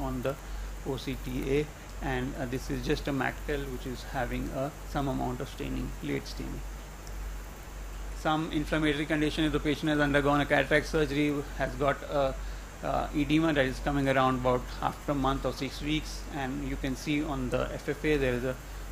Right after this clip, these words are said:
petaloid pattern with a hot disc, then it is because of the inflammation. It's not going to respond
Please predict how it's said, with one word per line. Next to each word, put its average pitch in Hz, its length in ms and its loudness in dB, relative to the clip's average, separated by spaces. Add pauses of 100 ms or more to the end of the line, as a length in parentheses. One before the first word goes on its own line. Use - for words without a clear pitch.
petaloid 139 480 2
pattern 151 640 4
with 131 120 -4
a 131 40 -2
hot 135 280 2
disc, 143 360 0
then 143 260 -2
it 139 100 -6
is 139 80 -2
because 147 300 -2
of 139 120 -4
the 143 60 -4
inflammation. 151 540 2
It's 143 140 -2
not 165 160 4
going 143 140 2
to 135 60 -4
respond 139 440 -2